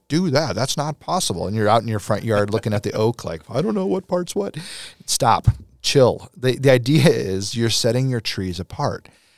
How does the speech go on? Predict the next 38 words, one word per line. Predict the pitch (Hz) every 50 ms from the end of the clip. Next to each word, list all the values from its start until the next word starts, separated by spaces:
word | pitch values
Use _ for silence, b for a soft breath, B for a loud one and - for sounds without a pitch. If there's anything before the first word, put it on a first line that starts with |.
| b b b b b b b _
So | - - 160
the | 147 131
physical | 120 - 180 185 - 220 175 - 151
mark | 127 123 131 147 160 131 95 87 -
that's | - 113 - -
on | 120 127 120
Abram | 98 113 139 160 147 110 95 82 80 - - - -
then | 131 123 127 120
gets | 120 110 - -
utilized | 107 110 120 151 160 147 127 104 90 92 98 - - - - -
all | 117 117 123 127 131
the | 127 131
way | 127 117
through | 104 - 110 110
the | 90 90
scriptures | - - - 147 131 - - - 85 82 - -
of | 90 82 80 85 - - _
someone | - - - 104 104 110 107
who's | 110 113 101
being | 98 104 101 101 98
set | 92 - - - 87
apart. | 90 87 - - 87 90 - - - - _ _ _ _ _ _ _ _ _ _ _ _ _ _ _ _ _ _
Uh, | - 98 87 85 85 82 85 - - _
at | - 120 107 -
times, | - - 110 104 110 113 117 113
someone | - - 127 113 107 104 98
is | 90 87
doing | 95 - 107 110 113 120 127
the | 127 127
circumcision | - - 131 - 135 123 - 131 123 139 165 196 - _ _ _
of | - 113 113 113 117
the | - 110
heart | - 117 107 117 117 -
or | 110 107 104
the | 110 -
eyes | - 101 101 98 98 107
or | 101
the, | 92 98 95 95 101 107